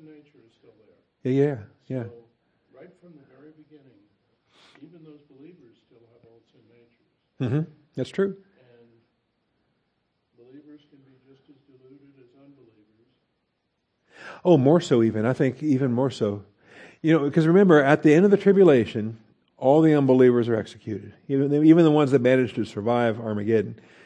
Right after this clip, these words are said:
Speaker 2: Uh, sheep and goat judgment. Before the millennium even starts, sheep on the left, goats on the right. Goats are going to hell.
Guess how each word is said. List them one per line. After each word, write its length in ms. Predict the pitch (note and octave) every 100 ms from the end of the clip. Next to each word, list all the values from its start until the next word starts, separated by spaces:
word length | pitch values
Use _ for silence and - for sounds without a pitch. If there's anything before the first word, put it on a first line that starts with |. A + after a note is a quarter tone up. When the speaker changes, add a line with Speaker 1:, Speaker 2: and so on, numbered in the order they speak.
| _ _ _ _
Speaker 2:
Uh, 260 | B2+ A#2+
sheep 320 | G2 - F3 G3+
and 120 | F3
goat 200 | F3+ E3+
judgment. 460 | E3+ E3+ B2 - _ _ _ _ _ _ _ _ _ -
Before 240 | - D#3+
the 60 | F3
millennium 340 | E3 F3 F3+
even 180 | F3 E3
starts, 680 | - D#3 D#3+ G#2+ - - - _ _ _
sheep 260 | - C#3 D#3
on 100 | D#3
the 60 |
left, 340 | D3+ D#3 D3+ -
goats 260 | C#3+ D#3
on 60 | D3
the 80 | C#3+
right. 240 | C#3+ C#3+
Goats 300 | A2 F3+ F#3+
are 60 | D#3
going 200 | D#3+ D#3+
to 60 |
hell. 240 | B2+ F3